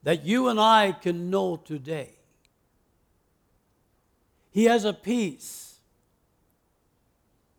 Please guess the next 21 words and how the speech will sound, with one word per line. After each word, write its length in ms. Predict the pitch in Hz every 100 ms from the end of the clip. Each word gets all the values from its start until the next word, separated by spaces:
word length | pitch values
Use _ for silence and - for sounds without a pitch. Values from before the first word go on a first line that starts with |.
| -
that 500 | 160 190 - - _ _ -
everybody 880 | 220 254 247 233 185 196 185 180 -
is 180 | 151 143
seeking 720 | - 233 220 - 160 123 113 _ _ _ _ _ _ _ _ _ _ _ _ _ _
and 220 | 135 135
few 320 | 123 175 208 208
people 460 | - 202 202 175
find. 500 | - 165 151 135 120 _ _ _ _ _ _ _ _ _ _ _ _ _ _ _ _ _ _ _ _ _ _ _ _ _ _ _ _ _ -
First 280 | 269 285
of 140 | 233 196
all, 240 | 196 202
I 120 | 185
want 300 | 208 214 214 202
to 40 |
look 300 | 185 185 170
at 160 | 170 -
the 100 | 175
peace 320 | - 202 180
that 260 | 190 185
Jesus 460 | 135 196 190 196 175
gives. 680 | - 226 208 - - - -